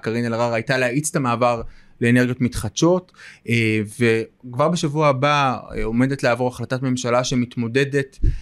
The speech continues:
עם החסמים המאוד גדולים שיש, אה, לקידום אנרגיות מתחדשות בישראל.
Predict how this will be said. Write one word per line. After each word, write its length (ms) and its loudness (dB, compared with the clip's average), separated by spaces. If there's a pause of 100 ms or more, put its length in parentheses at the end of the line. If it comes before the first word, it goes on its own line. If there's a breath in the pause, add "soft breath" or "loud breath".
(140 loud breath)
עם 300 4
החסמים 840 2
המאוד 440 2
גדולים 540 2
שיש, 560 -2
אה, 300 -4
לקידום 480 0
אנרגיות 300 2
מתחדשות 380 -6
בישראל. 540 2